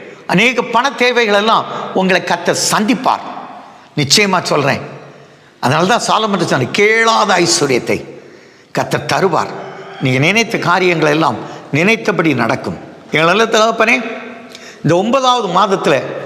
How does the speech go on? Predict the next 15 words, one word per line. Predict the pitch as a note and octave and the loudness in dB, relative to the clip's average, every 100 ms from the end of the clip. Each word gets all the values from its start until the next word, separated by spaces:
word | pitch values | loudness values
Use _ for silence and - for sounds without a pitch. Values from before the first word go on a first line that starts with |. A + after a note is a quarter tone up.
| - - - - - | -14 -16 -20 -18 -4
ஆண்டவரே, | B2+ D3 E3+ G3+ D#3+ C#3 - - - - - - - | 2 4 4 2 0 -6 -8 -10 -12 -16 -18 -12 0
முடித்து | F3+ G3 C#4 - D4 | 0 2 0 0 -2
பத்தாவது | C#4+ B3+ - - D4+ A#3+ | 0 -4 0 0 2 0
மாதத்துக்குள்ள | F3+ G#3+ G#3 G#3+ - E3+ | 2 2 0 0 0 0
போற | - A3+ A#3 A#3 | 2 0 0 0
பிள்ளைகளுக்கு | - G3+ F#3 D#3 F#3 | 2 2 2 0 0
முன்னால | B3+ B3+ F3+ B2+ - - - - - - | 2 2 2 -2 -4 -10 -12 -16 -18 -2
நீங்க | F3 B3 G3+ | 2 2 2
போறீங்க, | A#3 D4 D#4+ G3+ C3 - - - | 2 2 2 0 -2 -2 -6 2
தூதனானவர் | C#4+ D4 B3 G#3+ F3+ E3 A3 | 2 2 2 2 2 2 2
முன்ன | G4 - | 2 0
போகிறார். | A3+ F3 D3 F#2+ - - - - - | 0 2 0 -2 -6 -12 -16 -18 -20
இந்த | - C#3+ | -6 -4
பத்தாவது | G3 F#3+ A#3+ G3+ D#3+ | -2 -2 0 0 0
மாதத்துல | D#3+ F3 E3+ F3 B2 | 0 0 0 2 0